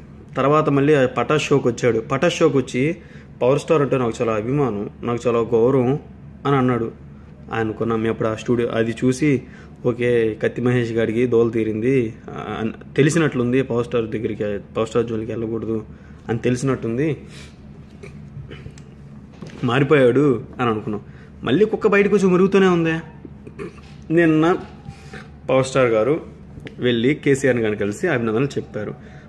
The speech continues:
బయటికి రాగానే ఏదో తొక్కలో మీడియా ఒకటి వెళ్ళింది ఆయన దగ్గరికి, ఆ కాఫీ డే ముందు. ఆ మీ-, అ-, అతని దగ్గరికి వెళ్ళి, ఈయన, ఈడికి మైక్ ఇచ్చారు. ఈడికి మైక్ చూస్తే చాలు వచ్చేస్తాడు ఈడు. ఈయన ఇండియా గురించి ఆలోచించేసి,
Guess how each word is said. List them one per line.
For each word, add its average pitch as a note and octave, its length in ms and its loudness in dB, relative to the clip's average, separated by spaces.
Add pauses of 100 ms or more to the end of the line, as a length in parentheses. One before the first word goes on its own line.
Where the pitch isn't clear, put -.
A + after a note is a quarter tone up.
(120)
బయటికి F#3 340 4
రాగానే F3+ 300 6
ఏదో E3 300 6
తొక్కలో E3 320 2
మీడియా D3+ 260 4
ఒకటి B2+ 200 2
వెళ్ళింది A#2+ 240 0
ఆయన A2 140 -2
దగ్గరికి, G#2+ 280 -6 (680)
ఆ C#3+ 40 -6
కాఫీ C3+ 300 0
డే B2+ 80 2
ముందు. A2 300 -2 (640)
ఆ C#3 60 2
మీ-, C#3+ 260 4
అ-, C3+ 140 0 (100)
అతని C3+ 280 2
దగ్గరికి B2+ 240 0
వెళ్ళి, A2+ 360 0 (1500)
ఈయన, D#3 140 6
ఈడికి D3 300 2
మైక్ C#3+ 240 2
ఇచ్చారు. A2+ 320 0 (240)
ఈడికి E3+ 180 6
మైక్ F3+ 360 8
చూస్తే G#3 180 4
చాలు E3+ 300 4 (1400)
వచ్చేస్తాడు C#3+ 460 2
ఈడు. B2 120 4 (960)
ఈయన C3 120 2
ఇండియా D3 220 4
గురించి C#3+ 280 4
ఆలోచించేసి, B2 640 0